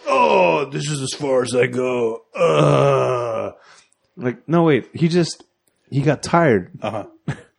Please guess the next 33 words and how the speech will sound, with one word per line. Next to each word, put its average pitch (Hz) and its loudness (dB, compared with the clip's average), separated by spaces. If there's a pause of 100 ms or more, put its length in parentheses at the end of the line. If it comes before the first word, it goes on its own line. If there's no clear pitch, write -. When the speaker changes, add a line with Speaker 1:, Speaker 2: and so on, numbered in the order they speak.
(460)
Speaker 1:
That 131 4
was 143 2
it. 127 0
He 135 -2
got 143 2
tired 160 4
from 160 -2
the, 131 2
from - -4
the 120 2 (480)
long, 143 0 (640)
sitting 285 2
on 269 4
a 208 4
horse, - 0 (260)
Speaker 2:
Mm-hmm. 120 -4 (100)
Speaker 1:
doing 202 0
nothing. 151 2 (160)
Speaker 2:
Uh, 117 0
a 117 -6
fire 160 2
horse. 104 -6
Speaker 1:
Uh, 117 -4 (140)
yes. 147 2 (640)
Great 160 4
horse. 104 -2
Speaker 2:
Mm-hmm. 135 -2 (220)
Speaker 1:
Uh, 127 0
th-, 143 -2
that 151 2
would 156 2
be 147 4
a, 123 0